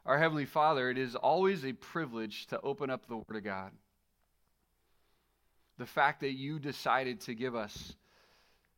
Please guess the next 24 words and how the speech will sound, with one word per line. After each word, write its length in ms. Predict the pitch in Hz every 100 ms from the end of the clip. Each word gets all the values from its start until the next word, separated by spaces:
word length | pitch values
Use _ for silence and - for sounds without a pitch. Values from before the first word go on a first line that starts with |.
| _ _ _ _ _ _ _ -
the 140 | 113 127
revelation 680 | 139 139 135 139 151 156
of 140 | 127 -
who 220 | - 175
you 240 | 160 147
are 340 | 120 110 104 - _ _ _ _ _ _ _ _ _ _ _ _ _ _ _ _ -
in 400 | 147 151 160 156 _ -
written 440 | 123 135 160 139
form, 420 | 120 135 113 113 110 _ _ _ _ _ _ _ _ _ _ _ _ _ _ -
and 80 | 120
that 120 | 123
we 160 | 135 156
get 100 | 147
to 80 | 131
have 280 | 123 139 120
it 120 | 110
right 300 | 113 123 -
there 180 | 131 123
with 240 | 123 123
us, 240 | 104 101 - - _ _ _ _ _ _ _ _ _ _ _ _ _ _ _ _ _ _ _ _
right 240 | - 120 143
in 100 | 139
our 140 | 120
laps, 480 | 123 131 107 - -